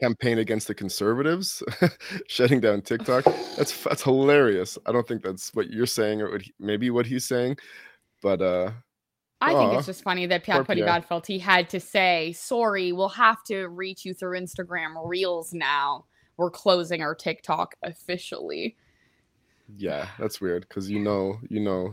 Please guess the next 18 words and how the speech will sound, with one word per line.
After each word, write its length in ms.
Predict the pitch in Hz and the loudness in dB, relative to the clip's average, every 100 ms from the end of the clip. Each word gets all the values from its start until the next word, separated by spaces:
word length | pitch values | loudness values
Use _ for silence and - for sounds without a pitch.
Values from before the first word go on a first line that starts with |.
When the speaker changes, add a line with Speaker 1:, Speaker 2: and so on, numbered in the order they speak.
| 110 | -6
Speaker 1:
yeah, 120 | 95 - | -8 -4
Pierre 280 | 110 98 | 0 2
is 120 | 98 95 | 2 2
all 240 | 95 98 | 2 2
up 140 | 95 | 0
on, 260 | 98 90 98 - | -4 -6 -8 -8
up 140 | - | -6
on 120 | 95 | -6
TikTok 460 | 92 - - 92 - | 0 0 0 -4 -4
doing 160 | 98 | -4
the 80 | 101 | -2
dances 600 | 90 95 98 - 98 92 | -2 -2 -2 -4 -6 -6
and, 180 | 80 78 | -12 -12
uh, 100 | 73 101 _ _ - | -12 -14 _ _ -12
Speaker 2:
Yeah. 180 | 220 - _ _ _ _ - | -10 -10 _ _ _ _ -20
Speaker 1:
stuff 300 | - 92 - | -8 -6 -4
like 140 | 92 | -4
that. 180 | 98 | -4